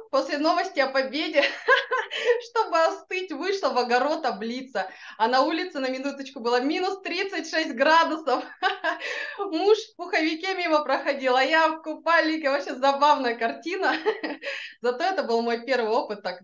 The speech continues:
на морозе, на улице. Зато помогло. Кстати, после только второго ведра я <laughs> это сделала. Вот. А аудиотренинг мне помогает вот поднять самооценку, хотя я его долго не могла принять как упражнение,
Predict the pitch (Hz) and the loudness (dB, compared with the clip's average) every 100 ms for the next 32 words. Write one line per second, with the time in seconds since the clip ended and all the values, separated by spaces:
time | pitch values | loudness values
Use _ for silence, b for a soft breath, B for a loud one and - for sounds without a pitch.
0 | - 196 202 214 269 277 247 220 226 285 | -10 -6 -4 0 0 0 0 0 -2 -2
1 | 277 269 240 196 - 202 226 - - 240 | -2 -4 -2 -2 -2 -6 -6 -4 -4 -2
2 | 202 214 262 220 165 - _ 254 226 240 | -4 -4 0 0 0 -8 _ -6 -6 -6
3 | 247 254 226 220 208 233 247 254 208 196 | -6 -6 -8 -8 -6 0 2 4 2 0
4 | 214 220 - - _ _ _ _ - 185 | 2 2 2 -6 _ _ _ _ -14 -10
5 | 311 - 415 - 294 - 571 - - 403 | -8 0 0 0 -8 -8 -8 -8 -10 -14
6 | - 208 240 214 233 220 196 - - 190 | -14 -12 -12 -6 -2 0 -2 -10 -20 -10
7 | 208 208 - - 208 208 196 - 196 277 | -2 -2 -2 -2 2 2 0 -2 0 2
8 | 233 269 277 339 415 440 269 240 202 - | 2 0 0 -2 0 0 -2 -6 -10 -10
9 | 220 254 269 220 214 226 294 381 254 233 | -6 -6 -4 -2 -2 2 2 2 -2 -8
10 | - 208 240 277 - 240 226 226 - 240 | -8 -4 -4 -4 -6 -6 -4 -6 -6 -4
11 | 202 196 180 226 269 302 320 269 214 220 | -4 -10 -14 -8 0 0 0 -4 -6 -8
12 | 196 247 302 320 233 220 196 196 196 233 | -2 2 2 0 -4 -4 -6 -6 -2 2
13 | 262 254 220 208 214 233 - - 220 220 | 0 0 -8 -4 0 0 -2 -2 -2 -2
14 | 214 208 208 185 220 214 196 | -10 -8 -8 -4 -4 -4 -6